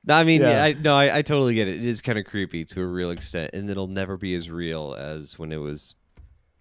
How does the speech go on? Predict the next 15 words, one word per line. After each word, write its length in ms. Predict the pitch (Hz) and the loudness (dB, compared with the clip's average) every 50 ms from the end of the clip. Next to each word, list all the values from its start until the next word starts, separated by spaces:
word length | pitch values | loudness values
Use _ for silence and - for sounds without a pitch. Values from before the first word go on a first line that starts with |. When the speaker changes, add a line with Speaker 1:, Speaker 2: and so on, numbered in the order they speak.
| _ - | _ -18
Speaker 1:
or 100 | 87 - _ _ _ - | -18 -18 _ _ _ -12
actually 360 | 78 80 - - - 90 80 | -12 -12 -10 -10 -8 -8 -8
when 120 | 80 78 | -8 -8
you 60 | 80 | -8
saw 320 | 78 - - 87 78 78 76 | -8 -6 -6 -4 -4 -4 -6
it, 100 | - - _ _ _ _ _ _ _ _ _ | -8 -10 _ _ _ _ _ _ _ _ _
when 140 | - 76 78 | -12 -10 -8
they 80 | 78 | -8
originally 320 | 73 76 78 76 80 78 71 | -8 -8 -10 -10 -10 -12 -12
recorded 420 | 73 73 - - 85 82 78 73 | -12 -14 -14 -14 -14 -14 -12 -14
it. 80 | 65 - - | -18 -16 -14
But 240 | 92 85 65 - _ _ _ _ _ _ _ - - | -14 -14 -14 -14 _ _ _ _ _ _ _ -16 -8
Speaker 2:
Yeah, 320 | 143 143 110 90 80 76 87 104 _ - | -6 -6 -6 -6 -6 -12 -14 -18 _ -10
and 160 | - 147 170 | -6 -4 -2
I, 140 | 180 180 | 0 0